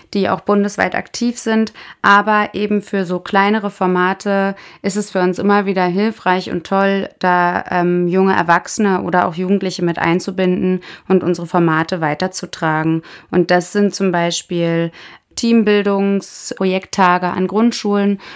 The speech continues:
oder auch, ähm, wir haben ein Planspiel beim Friedenskreis, das nennt sich Enem-, Enemenemu. Da geht es um Flucht und Asyl und genau eben diese Formate weiterzutragen, zu multiplizieren und für uns, ähm, durchzuführen.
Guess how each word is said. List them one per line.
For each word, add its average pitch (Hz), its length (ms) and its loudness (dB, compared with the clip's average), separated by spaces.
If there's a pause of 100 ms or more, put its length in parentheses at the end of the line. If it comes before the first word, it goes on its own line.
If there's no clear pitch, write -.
(140)
oder 180 460 2
auch, 175 420 -2
ähm, 175 320 2
wir 175 140 -4
haben 175 120 2
ein 165 140 -2
Planspiel 208 920 2
beim 190 200 0
Friedenskreis, 190 680 -4
das - 160 -8
nennt 185 220 2
sich - 200 -12
Enem-, 180 420 0 (160)
Enemenemu. 190 800 2 (260)
Da 185 80 0
geht 180 160 0
es - 120 -6
um 170 120 -4
Flucht - 360 -4
und 165 160 -4
Asyl 208 540 0 (340)
und 185 440 0
genau 160 260 2
eben 190 300 2
diese 208 240 0
Formate 185 500 0
weiterzutragen, 202 1120 0
zu - 80 -4
multiplizieren 226 1120 0 (380)
und 208 300 4
für - 160 -4
uns, - 440 -2
ähm, 170 300 0
durchzuführen. 165 800 -8